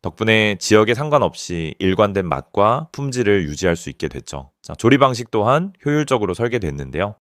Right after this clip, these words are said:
본사에서 공급한 비법 육수와 소스를 활용해 매장에서는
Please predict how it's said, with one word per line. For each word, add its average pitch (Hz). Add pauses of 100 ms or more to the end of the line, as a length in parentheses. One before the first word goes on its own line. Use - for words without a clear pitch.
(520)
본사에서 101
공급한 85 (260)
비법 101
육수와 98
소스를 113
활용해 87 (240)
매장에서는 80